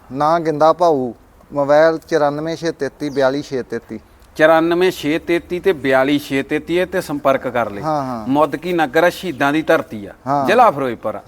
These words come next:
Speaker 1: ਜ਼ਿਲ੍ਹਾ ਫਿਰੋਜ਼ਪੁਰ।
Speaker 2: ਨੇੜੇ ਤਲਵੰਡੀ ਭਾਈ ਫਰੀਦਕੋਟ ਸ਼ਹਿਰ ਆ ਜਾਂਦੇ, ਬਾਘਾ ਪੁਰਾਣਾ ਵੀ ਇੱਥੋਂ ਨੇੜੇ ਆ।
Speaker 1: ਹਾਂਜੀ, ਹਾਂਜੀ।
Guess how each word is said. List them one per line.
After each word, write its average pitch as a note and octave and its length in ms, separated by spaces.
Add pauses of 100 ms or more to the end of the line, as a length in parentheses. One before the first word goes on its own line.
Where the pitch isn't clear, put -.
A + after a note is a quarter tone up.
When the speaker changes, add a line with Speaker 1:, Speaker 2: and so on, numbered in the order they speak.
Speaker 1:
ਜ਼ਿਲ੍ਹਾ D3+ 220
ਫਿਰੋਜ਼ਪੁਰ। G#2+ 480 (180)
Speaker 2:
ਨੇੜੇ D#3+ 280
ਤਲਵੰਡੀ D#3+ 500
ਭਾਈ E3+ 200
ਫਰੀਦਕੋਟ C#3 520
ਸ਼ਹਿਰ E3+ 280
ਆ D#3+ 120
ਜਾਂਦੇ, C#3 220
ਬਾਘਾ F3 340
ਪੁਰਾਣਾ D3 300
ਵੀ C3+ 120
ਇੱਥੋਂ C3+ 200
ਨੇੜੇ A2+ 360
ਆ। - 100
Speaker 1:
ਹਾਂਜੀ, D#3 280
ਹਾਂਜੀ। G#2+ 240